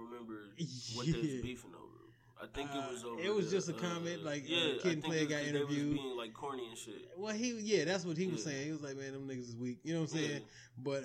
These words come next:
Speaker 2: uh, basically, they had an interview or whatever, and dude was like, "Well, yeah, Southern rappers, yada, yada, they aight, but," and then I guess they asked him about Two Live Crew, and they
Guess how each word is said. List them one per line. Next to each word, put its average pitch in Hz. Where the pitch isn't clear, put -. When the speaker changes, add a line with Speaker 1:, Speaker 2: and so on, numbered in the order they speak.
Speaker 2:
uh, 131
basically, 143
they -
had 143
an 147
interview 139
or -
whatever, 135
and 127
dude 156
was 147
like, 147
"Well, 160
yeah, 196
Southern 175
rappers, 147
yada, 139
yada, 135
they 156
aight, 127
but," 117
and 143
then 139
I 135
guess 135
they 131
asked 131
him 131
about 127
Two 147
Live 131
Crew, 127
and 120
they 123